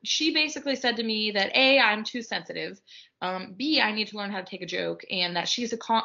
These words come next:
uh, she's a comedian, she's comical, and that it was satire, and that basically I'm way too sensitive. And, um, in the long run, basically,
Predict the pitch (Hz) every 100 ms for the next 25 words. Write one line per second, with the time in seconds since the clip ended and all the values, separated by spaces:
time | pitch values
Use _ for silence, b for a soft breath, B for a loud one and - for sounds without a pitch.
0 | 208 190 - 254 - 240 233 226 220 220
1 | 220 B B - 262 247 254 240 233 226
2 | 208 202 214 B B 214 226 226 220 -
3 | 196 196 196 185 185 175 190 214 226 226
4 | 202 175 202 196 185 196 180 180 170 139
5 | - 185 196 180 170 170 - 180 - -
6 | 64 - _ _ _ _ _ _ - 370
7 | 392 320 349 427 330 240 233 226 285 359
8 | - 262 247